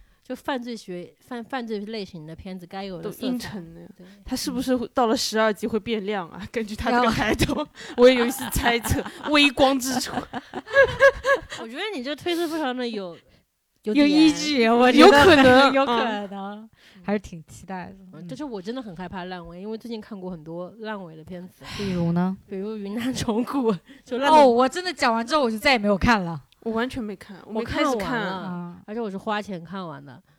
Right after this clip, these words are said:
Speaker 1: 我就觉得呢，我当年没有花钱看他第一本，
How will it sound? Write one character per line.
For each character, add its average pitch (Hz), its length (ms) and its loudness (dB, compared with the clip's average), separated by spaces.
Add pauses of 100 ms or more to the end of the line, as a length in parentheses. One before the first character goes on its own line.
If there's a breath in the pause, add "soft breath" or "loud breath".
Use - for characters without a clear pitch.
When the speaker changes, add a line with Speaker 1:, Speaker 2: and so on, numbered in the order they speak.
(160)
Speaker 1:
我 180 140 -14
就 220 120 -10
觉 175 220 -12
得 180 80 -10
呢， 180 260 -12 (460)
我 180 140 -16
当 247 260 -8
年 214 160 -6 (320)
没 226 80 -14
有 226 140 -6
花 226 180 -6
钱 202 220 -12
看 185 360 -12 (360)
他 220 160 -14
第 196 200 -16
一 190 60 -12
本， 165 260 -14